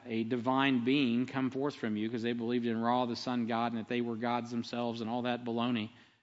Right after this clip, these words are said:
and she couldn't conceive. You know, that would be a big deal. I don't really know what's going on with Pharaoh's daughter, so I'm surmising something. I wanna be clear about that. I don't really know what's going on with her.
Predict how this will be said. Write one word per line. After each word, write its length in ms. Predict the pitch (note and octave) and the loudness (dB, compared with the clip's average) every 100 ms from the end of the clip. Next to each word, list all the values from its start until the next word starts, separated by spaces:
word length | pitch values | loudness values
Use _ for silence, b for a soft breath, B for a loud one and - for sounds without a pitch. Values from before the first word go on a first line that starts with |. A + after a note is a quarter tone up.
| b _ _ - | b _ _ -10
and 100 | A2+ | -6
she 140 | B2+ | -4
couldn't 260 | B2 B2 G2 | -2 -4 -4
conceive. 640 | G#2 F#2+ - A#2 G2 - - _ _ _ | -6 -6 -4 -4 -4 -12 -20 _ _ _
You 100 | A2+ | -4
know, 100 | A2 | 0
that 160 | B2+ | 2
would 100 | C#3 | 2
be 120 | A#2+ A2 | 0 0
a 40 | |
big 220 | G#2+ G#2 | 0 -2
deal. 260 | A2 G2+ F2+ - _ B B B | -2 -4 -6 -18 _ B B B
I 80 | E3+ | 6
don't 160 | A3 G#3 | 6 6
really 160 | G3 | 6
know 160 | D#3+ F#3 | 6 8
what's 240 | F3+ C#3 | 6 4
going 220 | C#3+ B2+ | 0 0
on 180 | A#2+ A#2 | 2 0
with 80 | A2+ | -2
Pharaoh's 480 | - C3 B2 A2+ - - E3 | -2 0 2 0 -4 -14 -2
daughter, 320 | C3+ C3+ A2 | 2 4 2
so 180 | G2+ B2+ | -2 0
I'm 160 | A#2+ A2 | 0 0
surmising 560 | C3 B2+ C#3 C3+ A#2 | 0 2 4 2 0
something. 260 | G#2+ A2 A2 | -4 -4 -2
I 60 | A#2+ | 0
wanna 100 | A#2+ | 0
be 120 | A2+ | -2
clear 180 | - C3 | 0 0
about 160 | A2 | 0
that. 100 | A#2+ | 2
I 80 | C#3 | 4
don't 200 | D#3 A#2+ | 4 4
really 260 | C#3 D#3 B2 | 4 4 4
know 160 | A#2+ | 2
what's 180 | A#2 A2 | 0 -4
going 200 | - A2+ | -2 0
on 180 | C3+ A#2+ | 2 0
with 100 | G2+ | -2
her. 100 | A2+ | -8